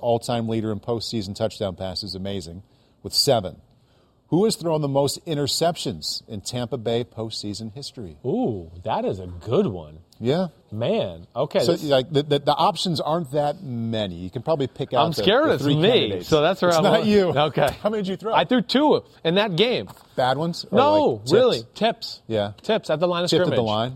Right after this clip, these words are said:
Speaker 2: Tipped at the line of scrimmage.
Speaker 1: Both of 'em?
Speaker 2: So
Speaker 1: Those don't really count.
Speaker 2: Both of 'em. I know.
Speaker 1: Those
Speaker 2: It
Speaker 1: don't
Speaker 2: was
Speaker 1: count.
Speaker 2: one of my highest graded games in my career, actually, by my coaching staff.
Speaker 1: It
Speaker 2: But
Speaker 1: is,
Speaker 2: wait.
Speaker 1: it's not Chris Sims.
Speaker 2: Okay, so hold on. Career interceptions playoffs. I just, I,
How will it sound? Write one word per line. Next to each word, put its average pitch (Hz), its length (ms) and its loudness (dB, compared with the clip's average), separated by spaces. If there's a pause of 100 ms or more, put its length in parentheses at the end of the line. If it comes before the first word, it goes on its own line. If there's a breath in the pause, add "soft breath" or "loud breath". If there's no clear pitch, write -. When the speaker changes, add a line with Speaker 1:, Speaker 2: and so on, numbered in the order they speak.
(100)
Speaker 2:
Tipped - 80 -8
at 147 80 -6
the 175 80 0
line 170 180 0
of 170 60 -4
scrimmage. 120 420 -6
Speaker 1:
Both 113 220 2
of 127 120 4
'em? 151 200 -8
Speaker 2:
So 139 360 2
Speaker 1:
Those 147 180 2
don't 143 140 -2
really 107 160 -2
count. 156 300 2
Speaker 2:
Both - 20 -2
of 104 200 -2
'em. 104 40 -8
I 127 60 -2
know. 143 320 0
Speaker 1:
Those 107 160 0
Speaker 2:
It 180 40 4
Speaker 1:
don't 175 100 2
Speaker 2:
was 180 100 2
Speaker 1:
count. 165 140 -2
Speaker 2:
one 202 80 2
of 208 80 0
my 165 140 0
highest 147 540 -2
graded 127 340 0
games 123 400 -6
in 120 120 -4
my 110 220 -4
career, 123 360 -4
actually, 101 420 -2
by 104 120 0
my 104 160 -6
coaching 113 380 -6
staff. 90 340 -2
Speaker 1:
It - 60 -20 (180 soft breath)
Speaker 2:
But 135 80 4
Speaker 1:
is, - 80 2
Speaker 2:
wait. 156 240 0
Speaker 1:
it's 123 160 -8
not 123 200 -4
Chris 131 200 -2
Sims. 78 320 -8
Speaker 2:
Okay, 123 320 2
so 120 160 -2
hold 151 220 2
on. 101 240 -2 (100)
Career 151 840 0 (460)
interceptions 139 1000 -4
playoffs. 104 760 -4
I 120 100 -4
just, 151 200 -6
I, 135 100 -2